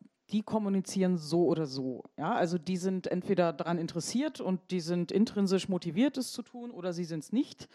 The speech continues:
Ja, man, man kann und muss sie aus meiner Sicht auch unterstützen. Ja, also sie brauchen auch die Anerkennung in ihrer Institution, wenn sie bereit sind,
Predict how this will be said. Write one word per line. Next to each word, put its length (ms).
Ja, 180
man, 240
man 160
kann 340
und 340
muss 300
sie 140
aus 160
meiner 300
Sicht 380
auch 180
unterstützen. 760
Ja, 180
also 220
sie 160
brauchen 440
auch 240
die 220
Anerkennung 580
in 160
ihrer 320
Institution, 840
wenn 180
sie 240
bereit 380
sind, 480